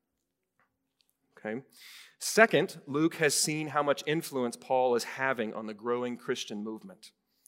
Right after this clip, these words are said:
Preaching, church planting, teaching, writing letters to many of the churches, which even then were treated as authoritative and of course would eventually make it into the New Testament canon of Scripture.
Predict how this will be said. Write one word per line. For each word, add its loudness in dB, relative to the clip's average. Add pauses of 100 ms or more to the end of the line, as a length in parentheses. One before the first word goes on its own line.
(340)
Preaching, 0 (480)
church 2
planting, 0 (160)
teaching, -4 (320)
writing 6
letters 4
to -6
many 0
of 0
the 2
churches, -4
which -2
even 0
then 4
were 0
treated 2
as 2
authoritative 2
and -4
of -10
course -2
would -6
eventually -4
make -4
it -4
into -10
the -8
New -8
Testament -10
canon -6
of -10
Scripture. -10